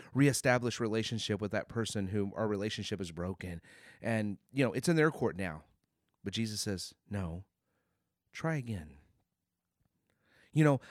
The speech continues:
I've, I've tried to be a, a kinder person. I've tried to not let my temper and anger get away with me. Uh, I've tried to not, um, be distracted by, uh, money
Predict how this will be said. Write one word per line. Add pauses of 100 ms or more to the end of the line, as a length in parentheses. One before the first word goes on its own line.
I've,
I've
tried
to
be (240)
a,
a
kinder
person.
I've
tried
to (260)
not
let
my
temper
and
anger
get
away
with
me. (300)
Uh,
I've
tried
to
not, (320)
um, (120)
be (160)
distracted
by, (320)
uh,
money